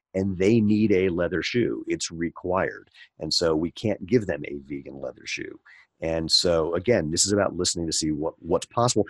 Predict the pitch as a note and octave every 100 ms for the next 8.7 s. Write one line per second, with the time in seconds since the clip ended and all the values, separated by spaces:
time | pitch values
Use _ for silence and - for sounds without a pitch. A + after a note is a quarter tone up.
0 | - - D3 C#3 C#3+ - C3+ - A2+ G2
1 | F#2+ F2+ - F2 F2 E2 E2 - E2 E2+
2 | F2+ D3 - B1+ - - E2 D#2 D2+ F2+
3 | F2+ D2+ D2 - D2+ E2+ B2+ A#1 - -
4 | _ F#2 G2 G2 F#2 F2 E2 E2+ E2+ F#2
5 | D#2+ D#2+ A#2 D3 D#2+ C2 - _ - -
6 | - F2 G#2 G2+ G#2+ G2 - G2 G2 F2
7 | - F#2 F2+ E2 D2+ D2+ D2 - C#2+ -
8 | - D#3+ A2 A#1+ A#1 -